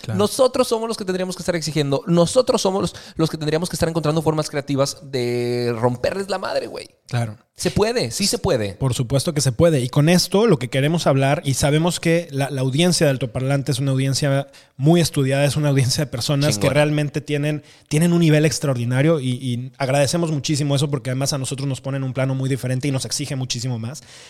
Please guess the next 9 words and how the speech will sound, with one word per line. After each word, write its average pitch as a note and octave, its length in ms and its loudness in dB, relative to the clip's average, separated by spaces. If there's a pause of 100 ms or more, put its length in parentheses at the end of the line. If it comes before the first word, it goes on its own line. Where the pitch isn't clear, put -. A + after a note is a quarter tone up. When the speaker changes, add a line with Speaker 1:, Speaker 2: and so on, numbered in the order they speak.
(100)
Speaker 1:
Pero C3 120 -4
si D3 100 -4
tienes F#3 300 -4
una E3 280 0
muy C#3+ 280 0
buena D3 180 2
idea, A2+ 320 -6
si C3+ 160 -12
tienes C#3+ 480 -6